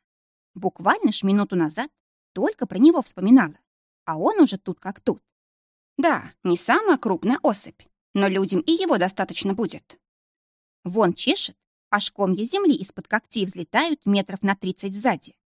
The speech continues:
Боится, видимо, не поспеть к ужину. Вы ж помните, что с мозгами у них все относительно. Ну и вот.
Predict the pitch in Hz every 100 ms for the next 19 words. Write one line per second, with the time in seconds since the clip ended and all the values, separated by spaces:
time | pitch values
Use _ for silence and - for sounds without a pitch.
0 | _ _ _ _ 165 175 381 - 202 202
1 | 180 185 190 180 196 - 185 - 262 196
2 | 175 - _ _ _ _ _ - 175 196
3 | - 277 440 202 - - _ _ _ -
4 | 415 - 185 175 226 349 320 208 196 190
5 | - 190 170 240 - 226 - 151 - _
6 | _ _ _ - 165 202 427 247